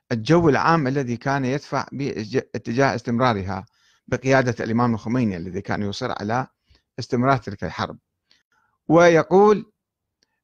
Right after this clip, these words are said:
ويطالب بإيقافها، ويقول بأنها تسير في طريق مسدود. هذا السيد الشيرازي كان يقول في اثنين وثمانين، وبدأ يدعو أعضاء المنظمة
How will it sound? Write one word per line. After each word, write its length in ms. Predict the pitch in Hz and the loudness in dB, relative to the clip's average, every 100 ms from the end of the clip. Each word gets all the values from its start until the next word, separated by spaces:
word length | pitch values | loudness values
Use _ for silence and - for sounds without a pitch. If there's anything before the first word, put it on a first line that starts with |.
| _ 135 | _ 0
ويطالب 600 | 151 156 170 190 190 135 | 2 2 2 2 2 0
بإيقافها، 760 | - 156 - 160 135 127 104 | -4 -4 -2 -4 -2 -8 -6
ويقول 760 | 98 135 139 180 185 190 185 - _ _ _ _ _ | -4 -4 -2 0 2 2 0 -4 _ _ _ _ _
بأنها 580 | 131 143 175 165 156 147 | -4 -2 -2 -2 -2 -4
تسير 540 | - 123 170 170 151 | -6 -6 -2 0 -2
في 200 | 147 131 | -4 -6
طريق 440 | 127 127 143 151 151 | -4 -4 -2 -2 -2
مسدود. 540 | 143 113 98 110 101 | 0 0 0 -4 -2
هذا 100 | 117 | -2
السيد 260 | 117 139 120 | -2 -4 -4
الشيرازي 460 | - 120 120 101 | -6 0 0 0
كان 200 | 95 90 | -4 -6
يقول 340 | 87 - 87 - _ _ _ _ _ | -6 -8 -14 -14 _ _ _ _ _
في 80 | - | -12
اثنين 240 | 120 165 175 | -4 0 0
وثمانين، 580 | 135 117 101 98 87 - _ _ _ _ _ _ _ _ _ _ _ _ _ _ - | 0 -2 0 -2 -6 -14 _ _ _ _ _ _ _ _ _ _ _ _ _ _ -4
وبدأ 680 | 147 170 160 156 208 220 147 | 4 6 6 4 4 4 4
يدعو 420 | 170 175 165 151 | 2 2 -2 -2
أعضاء 400 | 110 131 180 190 | -2 -2 -2 -2
المنظمة 680 | 160 170 190 180 190 208 | -4 -2 0 0 0 -2